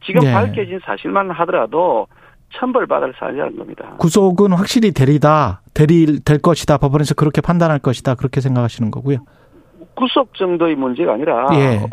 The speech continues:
Speaker 1: 어, 아주 굉장히 주-, 중형을 받아야 된다고 생각하고요.
Speaker 2: 예.
Speaker 1: 특히 이게 뭐 사안이 엄중하기도 하지만 그동안 이 증거를 인멸하고 뭐 밈스라고 하는 그 정보를 없애라고 하고 뭐 이랬다고 하는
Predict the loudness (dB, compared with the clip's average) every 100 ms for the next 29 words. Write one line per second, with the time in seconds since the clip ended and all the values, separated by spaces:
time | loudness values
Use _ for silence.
0 | -8 -4 -6 -2 -2 -2 -4 -4 0 0
1 | -2 -8 -18 -18 -12 -4 -2 0 0 -2
2 | -4 -4 -4 -8 -8 -10 -10 -10 -6 -2
3 | 0 2 2 2 0 -2 -4 _ -8 -8
4 | -12 -2 -2 0 -4 0 0 0 0 -2
5 | -2 -2 -2 -2 -2 -2 -4 -4 -4 -4
6 | 0 0 0 -4 -12 _ _ _ _ _
7 | -4 0 0 0 -4 _ -14 -10 -4 -2
8 | 0 -2 -4 -4 0 0 2 -2 0 -2
9 | 0 0 0 0 -2 -8 -8 -4 -2 -2
10 | -2 -4 -6 -6 -6 -4 -2 0 0 -2
11 | -2 -2 0 -2 -4 -2 0 0 -2 -4
12 | -2 -4 -6 -4 -4 -4